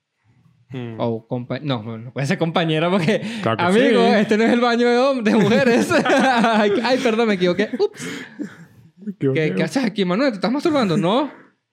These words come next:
Speaker 2: sea, no, el peor no es que te masturbes, es que estás en el baño de mujeres. Ah,
Speaker 1: Ah,
Speaker 2: coño.
Speaker 1: coño.
Speaker 2: Sí, lo siento. Mira, entonces seguimos con la pirámide.
Speaker 1: Sí, seguimos con la pirámide, sí.
Speaker 2: Amigos, igual, amigos. Gente que no tiene amigos. ¿Cómo, cómo tú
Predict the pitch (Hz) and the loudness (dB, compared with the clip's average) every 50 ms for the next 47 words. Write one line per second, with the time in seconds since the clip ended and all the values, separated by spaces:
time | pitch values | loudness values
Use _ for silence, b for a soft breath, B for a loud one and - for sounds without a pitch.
0 | _ - 202 196 180 175 170 160 175 175 202 220 233 233 262 233 165 - 208 202 | _ -4 -2 0 0 0 -2 -2 -2 -2 -2 -4 -6 -8 -8 -8 -6 -4 -2 -2
1 | 175 165 196 202 226 240 233 202 170 170 185 214 214 180 165 175 180 151 139 147 | -2 -2 -2 -2 -4 -2 -2 -2 -2 -2 -2 -2 -2 -2 -2 -2 -2 -2 -4 -6
2 | 190 196 180 175 170 240 214 170 143 139 151 143 143 175 185 180 147 151 165 156 | -6 -4 -2 0 0 0 0 0 0 -2 -2 -2 -2 0 0 0 0 -2 -4 -6
3 | 170 175 160 139 135 131 - - _ b b b b b b b b b b b | -6 -8 -8 -10 -12 -16 -18 -20 _ b b b b b b b b b b b
4 | _ - 175 180 170 160 151 160 151 190 - 208 180 170 170 190 202 226 202 175 | _ -4 -2 -2 0 0 -2 -4 -4 -4 -4 -4 -4 -4 -4 -4 -4 -4 -4 -4
5 | 160 180 190 208 170 147 135 135 135 131 - 123 104 98 113 110 107 110 120 135 | -4 -2 -2 -2 -2 -4 -4 -6 -6 -6 -4 -4 -2 0 0 0 0 0 -2 -2
6 | 135 123 120 107 101 107 101 - - 160 170 175 180 170 135 120 113 - - - | -2 -2 -2 -4 -4 -6 -6 -6 -4 -4 -2 0 0 -2 -2 -4 -6 -10 -8 -6
7 | 175 170 160 170 165 170 170 - - 170 156 147 131 117 107 107 - - _ _ | -4 -2 0 0 -2 -2 -6 -8 -12 -10 -8 -8 -6 -8 -8 -10 -12 -18 _ _
8 | _ _ - 147 - 170 175 214 214 220 175 156 - 180 180 175 165 139 120 120 | _ _ -12 -6 -4 -2 -2 -2 -2 -2 -2 -2 -4 -4 -4 -4 -4 -4 -4 -4
9 | 120 117 - - - 196 226 277 285 285 - 247 269 285 277 311 262 - _ | -6 -8 -8 -4 -2 -2 0 -2 -2 -4 -4 -4 -4 -4 -6 -8 -8 -10 _